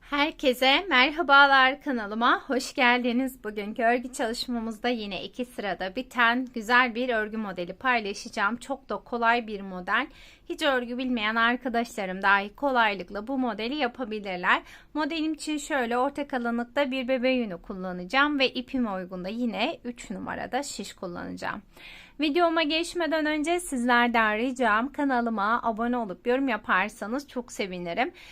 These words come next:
Yanındaki zili açtığınız takdirde bundan sonraki paylaştığım her yeni videodan anında haberdar olabilirsiniz. Kanalıma abone olmak tamamen ücretsizdir. Dilerseniz hemen modelimizin yapım aşamasına geçelim. Evet,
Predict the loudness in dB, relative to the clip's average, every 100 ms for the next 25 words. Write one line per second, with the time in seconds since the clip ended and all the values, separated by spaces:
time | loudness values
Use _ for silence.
0 | -8 0 2 2 -2 -6 -6 2 4 4
1 | 0 -4 -6 0 0 0 -4 -4 -2 -2
2 | -4 -2 -2 -2 -2 0 -4 -4 2 2
3 | 4 2 0 -4 -4 -4 -2 0 2 2
4 | -2 -6 -6 -4 -2 2 2 2 2 2
5 | 2 0 -4 -2 2 2 2 2 2 0
6 | -4 -4 -2 -2 -2 -6 -8 -8 -10 -20
7 | -20 -4 0 2 0 0 0 0 0 -2
8 | -2 0 -2 -2 -2 0 0 -2 -4 0
9 | -2 -2 -4 -4 -8 -8 -8 -10 -14 -12
10 | -12 -4 0 0 0 -6 -12 -4 -4 -2
11 | -4 -4 -4 -6 -8 -8 -4 -4 -2 -4
12 | -6 -8 -10 -10 -4 -2 -2 -4 -6 -8
13 | -10 -18 -20 -20 -8 0 0 0